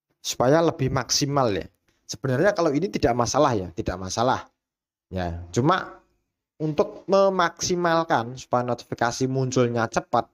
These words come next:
ya, tidak lemot, saya sarankan kalian bisa pilih tidak dibatasi. Ya. Terus kembali.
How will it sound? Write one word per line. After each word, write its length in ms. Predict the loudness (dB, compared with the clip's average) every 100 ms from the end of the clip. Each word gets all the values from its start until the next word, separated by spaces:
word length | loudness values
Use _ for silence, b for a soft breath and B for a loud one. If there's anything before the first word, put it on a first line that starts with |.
| _ _
ya, 220 | -2 -2 -4 _
tidak 240 | -4 0 0
lemot, 480 | 0 0 -2 -2
saya 160 | -6 -4
sarankan 560 | 0 0 0 -2 -2 -8 b b b
kalian 340 | 2 4 4 0
bisa 160 | -4 -4
pilih 240 | -2 -2 -2
tidak 300 | -2 -2 -2 -4
dibatasi. 560 | -6 -2 -2 -2 -6 -10 _ _ _ _ _ _ _ -16
Ya. 180 | -12 -12 -14 -20 _ _ _ _ -4 0
Terus 160 | 2
kembali. 560 | 2 2 2 2 -2